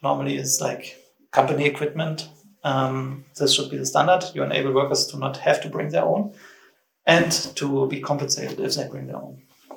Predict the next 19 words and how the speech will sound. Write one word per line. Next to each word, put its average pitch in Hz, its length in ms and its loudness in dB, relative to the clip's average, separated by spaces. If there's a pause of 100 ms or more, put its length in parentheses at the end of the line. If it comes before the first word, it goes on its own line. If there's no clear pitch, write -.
(220)
So - 240 4
it's - 180 -2
managed, 151 480 -2
like, 131 180 -2 (840)
stuff - 360 4
has 147 200 8
to - 80 -10
be 131 100 -8
supplied - 680 4 (460)
by 151 120 4
the 156 120 -2
company 151 400 0
or - 220 -2
compensated - 640 -8 (120)
if - 280 -12 (540)
you 139 100 -10
bring 135 200 -8
your - 140 -6
own. 143 220 -4